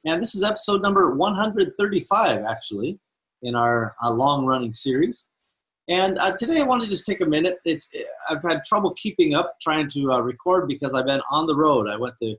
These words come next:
Costa Rica, then I went to Las Vegas. Uh, no, San Diego. <laughs> Next week I go to Las Vegas.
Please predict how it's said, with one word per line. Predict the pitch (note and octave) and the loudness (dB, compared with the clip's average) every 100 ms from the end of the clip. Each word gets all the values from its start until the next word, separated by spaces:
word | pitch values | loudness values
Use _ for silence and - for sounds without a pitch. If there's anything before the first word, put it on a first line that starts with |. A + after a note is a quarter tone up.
| - | -6
Costa | A#2 - | -6 -4
Rica, | D3 G#3 - E3 D3 B2+ | 0 0 0 0 2 0
then | |
I | B2+ | 0
went | B2+ A#2 | -2 -2
to | A#2+ A2+ - _ _ | -4 -4 -6 _ _
Las | A#2+ A#2+ - | -4 -2 2
Vegas. | F#3 F#3+ G3 - - - - | 4 4 4 0 -4 -8 -6
Uh, | C3+ C3 A2+ | -2 0 0
no, | C#3+ A2+ F2 - _ _ | -2 -2 -4 -12 _ _
San | - F3 | -2 0
Diego. | D#3 D#3 F#3 F#3 F#3 F3+ - | 4 4 4 2 2 0 -2
<laughs> | |
Next | E3 E3+ | -4 -2
week | E3 C#3+ | -2 -2
I | |
go | C#3 C3+ | -2 0
to | |
Las | C3 C3 C3 | 2 2 0
Vegas. | C3+ C3 C3+ - | -2 -2 -4 -8